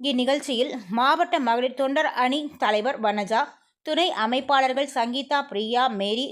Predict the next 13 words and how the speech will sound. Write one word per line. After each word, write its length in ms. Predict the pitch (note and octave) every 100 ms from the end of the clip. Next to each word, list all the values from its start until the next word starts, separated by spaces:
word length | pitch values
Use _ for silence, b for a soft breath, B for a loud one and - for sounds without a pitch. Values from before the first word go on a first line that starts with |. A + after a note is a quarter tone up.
| G#3
நாகரத்தினம், 680 | G#3+ G#3 G#3 G3+ G#3 A#3+ F4+ b b b b
சித்ரா, 360 | - D4+ D4+ C#4 D4
வசந்தாமணி, 640 | A3 B3 B3+ C#4 B3+ A#3+ D4
மாநில 400 | A#3+ A#3+ D4 D#4+
மகளிர் 380 | B3+ G#3 A3 A#3
அணி 120 | A#3 B3+
துணை 240 | C4+ C#4 D4
செயலாளர் 540 | A3 G#3 G#3+ G#3+ G3+
உமா 160 | G#3 A3
மகேஸ்வரி, 500 | G#3 G3 G#3+ - B3 C4+
ஒன்றிய 440 | A#3+ B3+ B3+ D#4+ D4
செயலாளர் 580 | - F#3+ G#3 G#3 G#3 G#3+
கார்த்திக், 420 | G3+ G3 C#4+